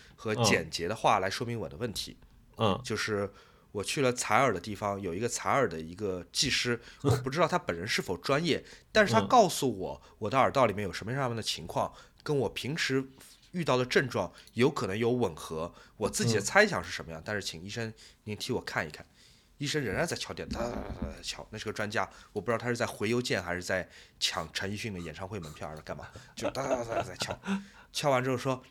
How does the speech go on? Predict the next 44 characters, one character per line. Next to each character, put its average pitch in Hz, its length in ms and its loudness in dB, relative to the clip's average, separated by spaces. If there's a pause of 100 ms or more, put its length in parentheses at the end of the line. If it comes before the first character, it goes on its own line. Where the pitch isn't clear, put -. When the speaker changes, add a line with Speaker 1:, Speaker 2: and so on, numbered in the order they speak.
(120)
Speaker 1:
，“耳 110 100 0
朵 123 80 0
伸 139 160 -2
过 139 60 2
来 127 80 2
给 127 60 -2
我 127 40 -2
看 123 160 -4
一 110 60 -4
下。” 101 160 -10 (500)
Speaker 2:
嗯。 104 300 0 (1400)
Speaker 1:
嗯， 131 420 -2
我 147 140 4
觉 190 100 10
得 226 60 10
耳 156 160 8
道 175 120 6
应 180 80 4
该 180 80 0
还 156 140 2
是 151 160 -2
挺 107 200 -6
需 - 120 -4
要 123 80 2
仔 - 140 -6
细 101 100 -6
看 110 180 -4
看 98 120 -6
的， 82 80 -6
对 82 80 -12
不 78 40 -14
对？ - 120 -16
我 104 100 0
不 - 100 -8
知 - 140 0
道， 123 80 6
我 95 100 0
不 92 120 -6
懂， 85 120 -10 (200)
我 92 100 -6
很 87 180 -12
业 95 140 -6
余。 78 140 -12
Speaker 2:
嗯。 98 260 0